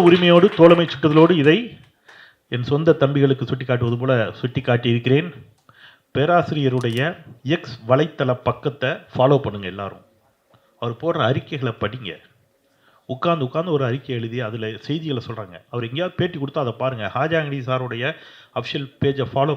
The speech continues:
பண்ணுங்க. எல்லாரையும் நான் இங்க வியாபாரம் பண்ண வரல. நான் that means அதை ஏன் சொல்றேன்னா, அதுல உங்களுக்கு செய்தி கிடைச்சிரும், உங்களுடைய செய்தி உங்களுக்கு கிடைக்கும். அதுக்காக சொல்றேன். சமூக வலைதளங்கள்ல ரொம்ப ஆக்டிவா இருங்க. So இதெல்லாம் உங்களுடைய பணிகளை அடுத்த கட்டத்துக்கு எடுத்து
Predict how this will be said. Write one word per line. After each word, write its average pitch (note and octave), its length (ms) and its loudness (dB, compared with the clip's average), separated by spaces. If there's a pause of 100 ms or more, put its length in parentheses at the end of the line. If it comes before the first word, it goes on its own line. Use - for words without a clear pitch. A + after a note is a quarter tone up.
பண்ணுங்க. G2+ 200 -8 (120)
எல்லாரையும் F3 460 2 (420)
நான் C#3 160 -2
இங்க C#3 120 -6 (160)
வியாபாரம் F#3 340 0
பண்ண C#3+ 140 -4
வரல. G#2+ 220 -8
நான் A#2+ 160 -8
that C#3+ 140 -2
means F#3+ 180 -4
அதை C3+ 200 -4
ஏன் A#3+ 140 4
சொல்றேன்னா, G3 340 -2
அதுல E3+ 160 -2
உங்களுக்கு D#3 300 -8
செய்தி B3 220 -2 (100)
கிடைச்சிரும், C#3 380 -6
உங்களுடைய C3 260 -4 (100)
செய்தி B3 280 -4
உங்களுக்கு E3+ 260 -2
கிடைக்கும். D3+ 320 -4 (460)
அதுக்காக F#3 400 2
சொல்றேன். A#2+ 260 -4 (360)
சமூக A3 260 6
வலைதளங்கள்ல D#3+ 680 2
ரொம்ப D#3+ 120 -2 (120)
ஆக்டிவா D#3+ 360 -2
இருங்க. G#2 180 -8 (1000)
So - 80 -4 (140)
இதெல்லாம் D3+ 380 0 (720)
உங்களுடைய C3+ 260 -4 (120)
பணிகளை E3 360 -2 (160)
அடுத்த C3+ 200 -6
கட்டத்துக்கு C3+ 440 -6
எடுத்து C#3+ 180 -8